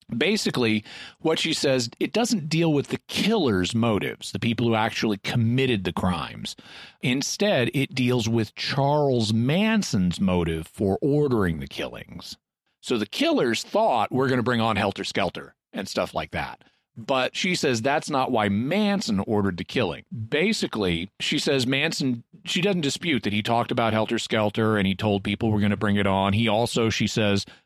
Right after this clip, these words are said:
said, "We're gonna get Bobby out of jail and we're gonna scare Terry Melcher and we're gonna do all this stuff." But she thinks that Helter Skelter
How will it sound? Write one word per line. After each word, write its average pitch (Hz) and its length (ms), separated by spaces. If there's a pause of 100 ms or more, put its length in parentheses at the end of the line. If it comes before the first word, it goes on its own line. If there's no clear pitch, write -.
(240)
said, 110 240
"We're 110 60
gonna 110 160
get 98 180
Bobby 120 340
out 110 140
of 107 80
jail 110 680
and 90 120
we're 92 80
gonna 92 220
scare 107 300
Terry 104 280
Melcher 101 520
and 95 100
we're 95 60
gonna 95 160
do 95 120
all 92 140
this 90 160
stuff." 117 420 (540)
But 147 340
she 165 200
thinks 151 340
that 127 240
Helter 143 320
Skelter 117 560